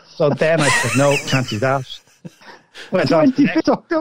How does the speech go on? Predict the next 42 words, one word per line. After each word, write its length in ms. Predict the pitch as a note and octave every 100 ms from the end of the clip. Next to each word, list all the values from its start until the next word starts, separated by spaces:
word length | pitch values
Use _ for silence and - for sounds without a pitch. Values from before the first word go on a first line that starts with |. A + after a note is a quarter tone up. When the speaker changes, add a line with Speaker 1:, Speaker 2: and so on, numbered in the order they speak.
| D4+
Speaker 2:
October. 440 | D#4+ D4 D#4 G3+
Speaker 1:
went 140 | F3
on 100 | F3 F3
to 60 |
the 80 | E3
next 280 | D#3+ F#3 -
website. 500 | F3+ F3 - E3 D#3
Then 120 | A3
in 60 | A#3
the 60 | G#3
middle 200 | G3+ G3
of 80 |
it 60 | E3
all, 320 | E3 D#3 D3 _
somebody 340 | - F#3 E3
rang, 240 | D3+ D#3 D#3
like, 280 | D#3 - E3+
I 80 | D#3
realised, 400 | E3+ F3 D3 B2+
"Oh 40 | D#3
God, 120 | D3+
it's 100 | -
ten 220 | - D3
past 260 | C3 A2+ C3
nine." 240 | C3 A#2
Somebody 300 | A2+ C#3+ C3+
rang 220 | C3 C3+
me 100 | B2
with, 260 | A#2+ A#2+ - -
uh, 200 | A#2+ B2
a 60 |
work-related 680 | B2+ D3 C#3+ D3+ A#2 A2 G#2+
call. 300 | - A2+ G#2+
And 120 | A#2
I 40 | C3
was 120 | -
like, 160 | A2 -
"God, 240 | A#2+ G#2 - _ -
I 40 | - _
do 120 | - C#3
have 120 | D3
to 80 | C#3